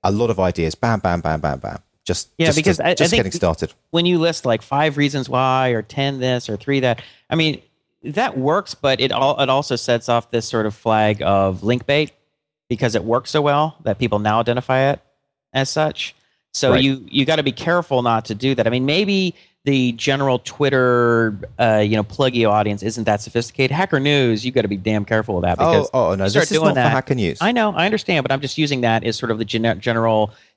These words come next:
Speaker 2: tech, you know, you know, alpha geek group.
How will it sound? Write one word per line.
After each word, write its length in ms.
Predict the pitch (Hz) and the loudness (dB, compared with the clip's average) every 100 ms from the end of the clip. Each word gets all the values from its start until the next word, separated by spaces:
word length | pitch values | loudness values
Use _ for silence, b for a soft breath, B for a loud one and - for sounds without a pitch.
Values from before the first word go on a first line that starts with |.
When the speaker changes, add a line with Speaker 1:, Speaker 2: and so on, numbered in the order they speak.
| _ | _
Speaker 2:
tech, 560 | - 160 131 - - - b b - | -4 0 2 0 -8 -18 b b -2
you 120 | 123 | 0
know, 540 | 120 110 107 104 104 - - | 2 4 4 2 0 -6 -14
you 100 | - | -4
know, 120 | 104 98 | -2 0
alpha 340 | 127 131 123 | 0 0 -2
geek 580 | 107 117 113 104 - - _ _ _ _ - | 0 2 2 0 -10 -20 _ _ _ _ -4
group. 340 | 123 123 139 | 0 2 0